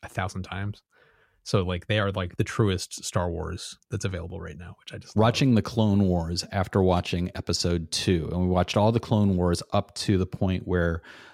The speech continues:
Speaker 2: the very, the penultimate episodes of the Clone Wars series are right before episode three. So we watched almost the entire series, and then we watched episode three, and then we finished the Clone Wars. And now the Bad Batch picks up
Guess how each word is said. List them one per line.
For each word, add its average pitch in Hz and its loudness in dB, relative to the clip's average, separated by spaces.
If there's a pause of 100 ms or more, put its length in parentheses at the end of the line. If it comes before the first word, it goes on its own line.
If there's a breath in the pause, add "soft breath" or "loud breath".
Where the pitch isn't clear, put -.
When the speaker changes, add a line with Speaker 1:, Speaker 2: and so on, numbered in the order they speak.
(120)
Speaker 2:
the 98 4
very, 107 6
the 98 -2
penultimate 120 2
episodes 90 0
of 90 -2
the 90 -2
Clone 92 0
Wars 85 0
series 82 0 (1600 soft breath)
are 87 4
right 104 4
before 95 2
episode 82 -2
three. - -8 (100)
So - 2
we 98 4
watched 98 2
almost 98 0
the 98 2
entire 117 2
series, 85 -2
and 87 -4
then 90 0
we 92 0
watched 87 -2
episode 82 -2
three, 87 0
and 90 -2
then 87 2
we 82 -2
finished 98 2
the 87 -8
Clone 85 -2
Wars. 82 -6
And 78 -6
now 85 0
the 85 0
Bad 85 0
Batch 85 -6
picks - -4
up 82 -6